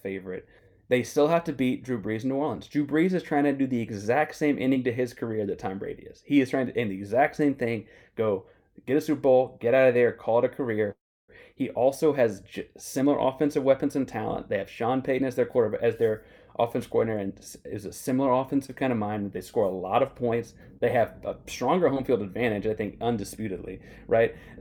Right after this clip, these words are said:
Like, that is a strong team they have to get through. Last year, San Francisco had moments they looked really young and still had a tremendous season. That team's going to get a year older. That team could still be a playoff threat. Are they gonna win it all? I don't know,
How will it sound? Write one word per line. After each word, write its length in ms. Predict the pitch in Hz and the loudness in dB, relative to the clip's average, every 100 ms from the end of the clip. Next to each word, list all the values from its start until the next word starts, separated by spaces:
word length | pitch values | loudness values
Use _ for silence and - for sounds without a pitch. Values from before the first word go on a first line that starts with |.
| - | -6
Like, 180 | - 113 | -2 2
that 160 | 135 160 | 6 8
is 140 | 147 | 6
a 100 | 131 | 2
strong 460 | 113 - 123 127 131 | -4 -2 0 2 0
team 180 | 127 117 | -2 -2
they 80 | |
have 160 | 113 107 | -2 -2
to 80 | 117 | -2
get 180 | 107 - | -4 -6
through. 240 | 92 - - - - - - - | -12 -14 -18 -20 -20 -20 -20 -6
Last 380 | 123 175 220 - | 0 2 2 4
year, 140 | 170 | 2
San 200 | 147 170 | 4 0
Francisco 580 | 147 - 190 - 113 120 | 0 0 -4 0 2 4
had 220 | 131 113 | 2 -2
moments 360 | 110 139 147 - | 2 2 2 0
they 140 | 123 | 2
looked 220 | 131 123 | 2 0
really 200 | 123 110 | 0 0
young 460 | 98 104 120 170 185 - | 0 -2 -2 -2 -4 -4
and 220 | 131 120 | -2 -2
still 600 | - - - 220 208 101 | -4 -14 0 4 4 2
had 140 | 92 117 | 0 -2
a 60 | |
tremendous 680 | 101 - 107 117 120 113 104 | -2 -4 -2 0 0 -2 -4
season. 380 | 127 113 - 98 _ _ | -6 -6 -8 -16 _ _
That 260 | 110 160 - | 2 4 4
team's 240 | 180 156 | -2 -2
going 240 | - 131 139 | -2 -2 -2
to 80 | |
get 140 | 143 147 | -2 0
a 40 | |
year 200 | 147 165 | 0 0
older. 320 | 110 104 151 175 | 0 -2 -4 2
That 160 | 120 120 | 0 2
team 320 | 143 131 - _ _ _ | 0 0 -4 _ _ _
could 240 | - 123 | -2 -2
still 200 | - 151 | 2 0
be 100 | 143 | 4
a 60 | 147 | 2
playoff 400 | 147 190 104 - | 2 0 -2 -4
threat. 240 | 95 - _ | -6 -6 _
Are 40 | |
they 60 | 117 | -2
gonna 140 | 131 | 2
win 140 | 147 175 | 4 4
it 40 | |
all? 280 | 202 220 - | 2 0 -4
I 100 | - | 0
don't 100 | 208 | 2
know, 180 | 107 104 | 2 -2